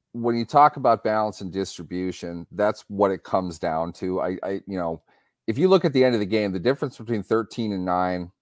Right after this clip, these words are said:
all right, you know, I, I can't, I guess I can't argue. Four carries is four carries, but those carries, or at least touches, should have been made up in those final two drives.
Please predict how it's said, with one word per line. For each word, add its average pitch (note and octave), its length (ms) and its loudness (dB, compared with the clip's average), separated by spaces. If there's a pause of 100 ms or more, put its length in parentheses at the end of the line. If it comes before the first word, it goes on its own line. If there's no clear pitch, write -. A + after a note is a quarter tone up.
(380)
all F2 100 2
right, D#2+ 200 0 (120)
you F2 80 -10
know, E2+ 100 -4
I, F2 280 -2
I F#2 60 -2
can't, F#2 280 -2
I E2+ 100 -2
guess E2+ 240 -2
I F#2 100 -4
can't F#2+ 220 -4
argue. E2 360 0
Four F#2+ 260 0
carries E2+ 340 -2
is D#2 80 -14
four E2 200 -4
carries, D#2 340 -6
but E2 300 -2 (1300)
those B2 340 8
carries, G2+ 720 4
or G#2+ 140 4
at A2 80 4
least C#3+ 260 2
touches, - 680 2 (300)
should - 420 8
have B2 120 6
been A#2 160 2
made B2 200 4
up B2+ 220 4
in G2 60 -6
those F#2+ 160 -6
final F#2+ 240 -2
two - 140 -10
drives. D#2+ 300 -4